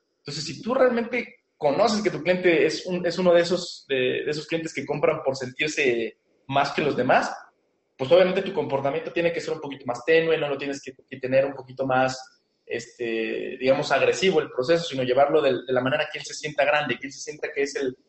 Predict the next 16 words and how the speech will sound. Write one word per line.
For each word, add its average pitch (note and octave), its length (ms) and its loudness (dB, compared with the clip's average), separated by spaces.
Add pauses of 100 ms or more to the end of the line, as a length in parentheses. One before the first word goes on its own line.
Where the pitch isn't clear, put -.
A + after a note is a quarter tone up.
(180)
el B2+ 220 -2
todopoderoso. C#3 880 4 (160)
Obviamente E3 340 4
sin D3+ 140 -4
dejar, B2+ 260 0
sin, B2 240 -6
sin B2+ 180 -6
ceder B2 260 4
en C#3 120 0
cosas C3 240 0
muy B2+ 160 0
importantes, D#3+ 500 -4
pero - 160 -2
tienes F3+ 240 -8
que D#3 100 0
hacer F3+ 260 4